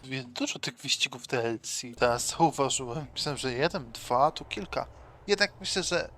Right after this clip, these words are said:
to jest ta misja, co trzeba ich po tym budynku. Ej, jest ona może trudna, ale myślę, że finalnie tak, to jest to, że ich chłopaka trzeba tutaj doprowadzić. Zrobimy wyścig i to będzie na tyle. Bo jednak trochę już jest za późno, a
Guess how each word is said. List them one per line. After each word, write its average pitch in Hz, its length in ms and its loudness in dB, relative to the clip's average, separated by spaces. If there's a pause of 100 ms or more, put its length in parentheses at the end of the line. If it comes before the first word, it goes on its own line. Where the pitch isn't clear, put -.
(200)
to 180 100 -2
jest - 140 -4
ta 151 100 4
misja, 147 520 0
co 135 200 -6
trzeba 135 240 2
ich 131 140 -2
po - 160 -6
tym 131 200 -8
budynku. 135 440 -4
Ej, 135 220 -4
jest 156 200 -10
ona 214 140 0
może 156 240 -2
trudna, 143 420 -2
ale 143 220 2
myślę, 196 360 -4
że 151 140 -4
finalnie 151 760 -8 (240)
tak, 131 280 6
to 139 120 -2
jest - 200 -2
to, 120 260 4
że 120 200 -4
ich 110 60 -10
chłopaka - 340 -10
trzeba - 180 -12
tutaj 143 180 -8
doprowadzić. 131 560 -6 (420)
Zrobimy 165 400 0
wyścig 135 360 0
i - 40 -12
to 127 80 -8
będzie 120 200 -6
na 113 80 -2
tyle. - 260 -10 (220)
Bo - 220 -4
jednak 151 360 -6
trochę 143 260 -6
już 131 120 -6
jest 127 140 -8
za 127 100 -4
późno, 127 540 -6
a 120 380 -4